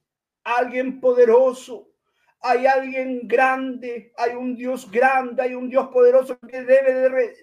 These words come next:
recibir gloria, honra y majestad. Nuestros hijos deben adorarle. Nuestras hijas deben adorarle. Nuestra familia debe adorar al Señor.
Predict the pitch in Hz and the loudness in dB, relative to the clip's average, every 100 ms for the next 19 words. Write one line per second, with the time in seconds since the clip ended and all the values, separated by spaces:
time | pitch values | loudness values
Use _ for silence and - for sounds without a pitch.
0 | 208 220 247 247 240 262 220 202 233 262 | -10 -4 -4 -6 -8 -8 -8 -14 2 6
1 | 277 277 262 240 226 - _ _ 269 277 | 6 4 0 -4 -6 -8 _ _ 4 4
2 | 262 254 269 262 254 254 - 233 - 294 | 2 -2 -2 0 -2 -4 -4 -8 -4 0
3 | 269 262 - _ _ _ _ _ _ _ | 0 -2 -8 _ _ _ _ _ _ _
4 | _ _ _ _ _ _ _ _ _ _ | _ _ _ _ _ _ _ _ _ _
5 | _ _ 185 190 214 - 262 254 226 190 | _ _ -10 -6 -8 -8 -12 -10 -12 -8
6 | 220 214 208 196 190 196 202 185 175 170 | -6 -6 -6 -6 -6 -8 -8 -12 -16 -18
7 | _ _ _ _ _ _ _ _ _ 185 | _ _ _ _ _ _ _ _ _ -6
8 | 214 226 220 - - 311 285 - 233 185 | -4 -2 -4 -6 -18 -16 -14 -8 -8 -4
9 | 220 214 214 214 214 214 208 202 180 202 | -6 -4 -4 -4 -4 -6 -6 -10 -18 -20
10 | _ _ _ _ _ _ _ _ _ _ | _ _ _ _ _ _ _ _ _ _
11 | 170 214 226 226 214 202 196 196 269 262 | -2 -2 0 -2 -2 -4 -4 -4 -8 -8
12 | 226 220 214 214 208 208 226 214 214 214 | -6 -4 -4 -2 -2 -2 -2 -4 -4 -6
13 | - 196 185 185 170 - | -12 -10 -8 -8 -10 -16